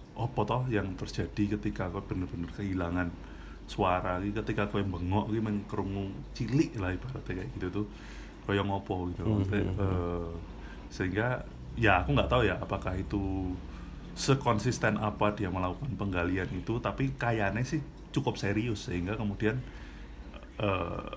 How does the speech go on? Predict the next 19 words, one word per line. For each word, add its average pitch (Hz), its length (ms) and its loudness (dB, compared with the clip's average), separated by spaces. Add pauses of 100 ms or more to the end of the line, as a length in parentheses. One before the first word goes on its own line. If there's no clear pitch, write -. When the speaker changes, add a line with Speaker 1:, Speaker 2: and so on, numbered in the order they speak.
(240)
Speaker 1:
apa 151 220 -2
ya, 98 100 4 (260)
resultnya 104 560 4
sekaya 104 300 2
ngene 104 400 4
gitu 87 160 -4
loh 85 120 -8 (120)
maksudku. 90 400 -6 (160)
Karena, 113 240 8
Speaker 2:
Hmm, 98 80 4
hmm, 95 320 2
hmm. 92 160 0 (2000)
Speaker 1:
dan 110 140 6
ini 123 140 4
kayaknya 170 360 2
sutradaranya 160 580 2
juga - 220 -2
debut 165 320 2
ya? 85 100 0